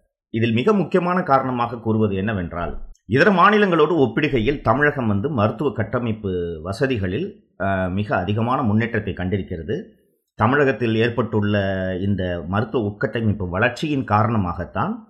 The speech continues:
இரண்டாவது அலை மிக உச்சத்தில் தமிழகத்தில் தாண்டவமாடிய போது கூட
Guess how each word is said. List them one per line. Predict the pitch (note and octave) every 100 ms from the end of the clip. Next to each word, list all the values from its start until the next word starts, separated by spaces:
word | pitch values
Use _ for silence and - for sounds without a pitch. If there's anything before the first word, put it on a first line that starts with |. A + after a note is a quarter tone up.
| _ _ _ _
இரண்டாவது | F#2 B2+ D#3+ D#3+ C#3+
அலை | A#2+ A#2+
மிக | G#2 B2
உச்சத்தில் | G#2 G#2+ D3 D#3 C#3+
தமிழகத்தில் | A2+ B2+ C3 A#2 A2
தாண்டவமாடிய | G#2 B2 B2+ A#2 G#2+ G2+ F#2+
போது | G#2+ G#2+ F2+
கூட | F2 E2+ D3 A3